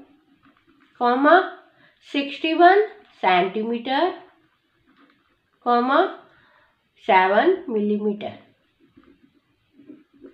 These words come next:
ठीक, अगला सवाल है किलोमीटर और मीटर, इनको जोड़ना है। किलोमीटर में दिया है पचहत्तर और अड़तालीस को जोड़ना है और मीटर में तीन सौ पच्चीस मीटर और चार सौ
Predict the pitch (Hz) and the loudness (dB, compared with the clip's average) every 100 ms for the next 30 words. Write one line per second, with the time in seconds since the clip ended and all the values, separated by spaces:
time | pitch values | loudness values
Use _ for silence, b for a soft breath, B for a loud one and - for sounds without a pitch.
0 | - _ _ _ 349 415 - _ b b | -20 _ _ _ -8 -8 -12 _ b b
1 | b b - 311 285 277 196 185 185 220 | b b 0 4 4 2 0 -2 -2 0
2 | 330 349 - - 339 359 349 349 403 427 | -2 -4 -14 2 6 8 6 6 2 0
3 | 320 220 175 107 - 220 254 349 240 202 | 0 -2 -4 -10 -10 -12 -2 -2 2 0
4 | 175 165 147 - 262 277 302 294 320 330 | 0 -4 -6 -6 -2 -2 0 0 0 0
5 | 339 330 349 349 190 190 180 - 285 403 | 2 2 2 2 -2 -2 -8 -2 0 0
6 | - - - 220 - 156 170 165 - 170 | -2 -2 0 0 -2 -4 -4 -8 -10 -10
7 | 165 160 160 143 - B B - 220 247 | -10 -12 -10 -12 -14 B B -6 -4 -2
8 | 240 285 320 311 226 214 254 240 233 285 | -2 -2 0 -2 -4 -6 -6 -6 -6 -6
9 | 277 294 294 349 403 269 - 185 185 - | -6 -6 -2 0 0 -2 -4 -6 -6 -4
10 | - | -4